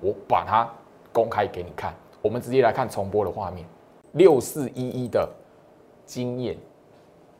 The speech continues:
好，八月二十号在这里，它的最低点，波段最，最低点刚好是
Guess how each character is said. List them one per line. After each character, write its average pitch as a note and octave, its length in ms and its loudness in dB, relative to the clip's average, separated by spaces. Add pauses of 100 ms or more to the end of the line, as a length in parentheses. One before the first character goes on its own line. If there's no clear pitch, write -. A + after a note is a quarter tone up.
(720)
好， - 240 -6 (640)
八 D#3 220 10
月 E3 120 8
二 D3 60 10
十 - 140 0
号 B2 100 6
在 A#2+ 140 4
这 A2 240 4
里， D2+ 100 -8 (460)
它 E3 220 10
的 C3+ 260 6 (640)
最 D#3 180 4
低 C#3+ 220 -4
点， B2+ 220 2
波 C#3 160 6
段 C#3+ 140 4
最， C#3+ 140 4
最 C3+ 320 2
低 C3 140 -4
点 A2+ 180 -2 (140)
刚 C#3 160 6
好 G2+ 80 -4
是 A2+ 140 -8